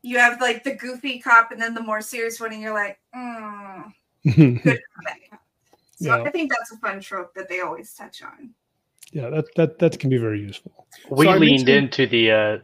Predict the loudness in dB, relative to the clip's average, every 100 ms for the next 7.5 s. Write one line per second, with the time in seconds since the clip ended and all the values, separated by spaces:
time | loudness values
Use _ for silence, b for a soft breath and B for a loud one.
0 | -4 -2 0 0 2 0 0 -4 -2 2
1 | 2 2 -2 -6 -4 -4 -4 -4 -2 -2
2 | -4 -2 0 0 -2 -8 -4 -4 -6 -4
3 | -2 -2 -4 -8 -6 -6 -14 b b b
4 | b _ -2 0 0 -2 2 4 4 2
5 | -4 -4 -6 -2 2 2 2 -2 -4 -4
6 | -2 -4 -4 0 4 4 2 -8 _ _
7 | 0 0 -2 -8 -12